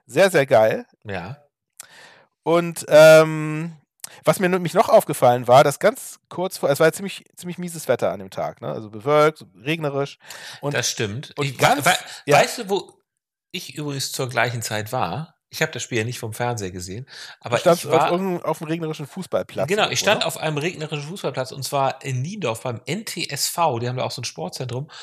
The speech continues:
Speaker 2: und da war Elias Saad in seiner Jugend mal. Der hatte so mehrere Stationen und unter anderem war auch bei N T S V.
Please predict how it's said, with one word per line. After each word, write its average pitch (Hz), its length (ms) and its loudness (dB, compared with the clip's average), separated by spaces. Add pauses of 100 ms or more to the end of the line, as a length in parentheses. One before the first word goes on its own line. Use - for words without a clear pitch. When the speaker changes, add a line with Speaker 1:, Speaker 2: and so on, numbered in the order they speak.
(200)
Speaker 2:
und 131 400 -8 (280)
da 131 300 0
war 160 440 2
Elias 143 500 -6
Saad 151 400 -4
in 117 100 -12
seiner 110 240 -10
Jugend 123 360 -12
mal. 78 240 -10
Der 95 120 -2
hatte 123 180 -4
so 113 100 -4
mehrere 127 340 -2
Stationen 131 560 -8
und - 180 -10
unter - 200 -6
anderem 123 240 -8
war 117 140 0
auch - 100 -8
bei - 100 -12
N 110 140 -10
T - 100 -12
S - 140 -12
V. - 280 -18